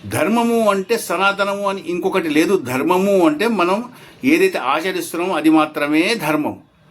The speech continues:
దానికి సనాతనము, ఇంకొకటి అధునాతనము, ఇంకొకటి మ-, మధ్యలో ఒకటి వచ్చి దానికి యాడ్ అయింది, ఇటువంటివి ఏమీ లేవు.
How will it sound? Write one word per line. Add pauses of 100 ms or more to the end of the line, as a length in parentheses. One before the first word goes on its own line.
దానికి
సనాతనము, (540)
ఇంకొకటి
అధునాతనము, (320)
ఇంకొకటి
మ-,
మధ్యలో
ఒకటి
వచ్చి
దానికి (120)
యాడ్
అయింది,
ఇటువంటివి
ఏమీ
లేవు.